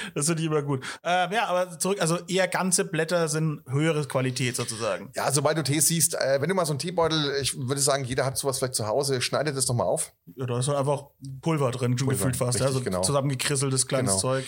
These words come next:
Speaker 2: Und, ähm, das ist ja ähnlich wie beim Kaffee auch, der, der eine oder andere weiß das, ähm,
Speaker 1: Mhm.
Speaker 2: je kleiner du das machst, desto stärker kann es oxidieren und die Qualität mindert es natürlich.
Speaker 1: Mhm, okay.
Speaker 2: Ähm,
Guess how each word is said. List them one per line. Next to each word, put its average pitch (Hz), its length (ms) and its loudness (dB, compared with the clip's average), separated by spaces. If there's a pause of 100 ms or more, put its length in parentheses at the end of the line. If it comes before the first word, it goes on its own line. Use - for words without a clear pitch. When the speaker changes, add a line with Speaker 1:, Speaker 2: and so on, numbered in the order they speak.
(160)
Speaker 2:
Und, 120 280 -2
ähm, 117 140 0
das 110 160 -2
ist 131 100 0
ja 117 120 2
ähnlich 127 280 -2
wie 131 60 -4
beim 123 180 0
Kaffee - 280 -6
auch, - 220 -4
der, 95 440 -4
der 95 160 -2
eine 104 120 -2
oder 90 40 -2
andere 104 180 -2
weiß 104 220 0
das, - 320 0
ähm, 101 120 -2
Speaker 1:
Mhm. 113 200 -2 (140)
Speaker 2:
je 123 100 -2
kleiner 113 360 0
du - 140 -10
das 104 200 -2
machst, - 420 0
desto 113 280 -2
stärker 104 320 -4
kann 107 140 -4
es 104 120 -4
oxidieren 117 500 -4
und 113 160 -4
die 101 80 -10
Qualität 98 420 -6
mindert 107 300 -2
es 165 100 -4
natürlich. 190 460 -6
Speaker 1:
Mhm, 147 320 0
okay. 127 180 -2
Speaker 2:
Ähm, 113 380 -2